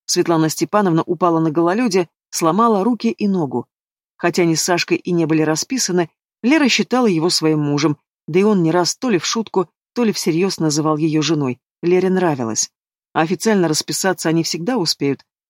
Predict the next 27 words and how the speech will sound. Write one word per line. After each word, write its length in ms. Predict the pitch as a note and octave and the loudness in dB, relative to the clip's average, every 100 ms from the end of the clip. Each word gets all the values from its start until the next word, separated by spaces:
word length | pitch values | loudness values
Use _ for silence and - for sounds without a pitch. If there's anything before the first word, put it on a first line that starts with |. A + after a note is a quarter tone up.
| - | -4
да 80 | F3+ | -2
и 20 | |
куда 240 | G#3 F3 | 0 0
спешить, 380 | F3 G#3 G3 D#3+ | -2 -4 -4 -4
когда 240 | D3 C#3+ | -2 -2
тебе 300 | D3+ D3 D#3+ - | -2 -2 -2 -2
всего 260 | - E3 D#3 | -6 -2 -2
двадцать. 500 | D3+ A#2+ - - - _ _ _ _ - | -4 -6 -10 -14 -20 _ _ _ _ -2
А 120 | D3+ | 0
еще 260 | E3 D4 | 2 0
очень 280 | - G#3+ F#3 | 0 0 0
хотелось 600 | D#3+ D#3 - C#4 F3+ - - _ _ | -2 -4 -2 -2 0 -2 -8 _ _
настоящую 580 | E3+ - D3+ G3 A3+ F#3+ | -6 -2 0 0 0 -2
пышную 340 | - F#3 - D#3+ | -4 -4 -2 -2
свадьбу, 500 | - D3 C3+ C#3+ D3 _ _ - | -2 -2 -2 -2 -4 _ _ 2
но 160 | A3 | 2
денег 340 | A3 D#4 A#3 G3 | 4 2 2 2
на 60 | |
нее, 280 | F3+ F3+ A#3+ | 2 2 2
увы, 260 | - F#3+ A3 | 0 0 2
не 180 | E3+ D3 | 2 0
было. 280 | D3 D#3 - _ _ _ - | -4 -6 -12 _ _ _ -6
Пришлось, 380 | G3 - A3 - | -4 0 0 0
правда, 320 | F#3+ E3 E3+ | -2 0 0
сначала 400 | F3 E3 F#3+ E3+ | 0 -2 0 0
взять 240 | D#3 D#3+ | 0 -2
академ, 460 | D3+ C#3 C#3+ B3+ | -2 -4 -2 -2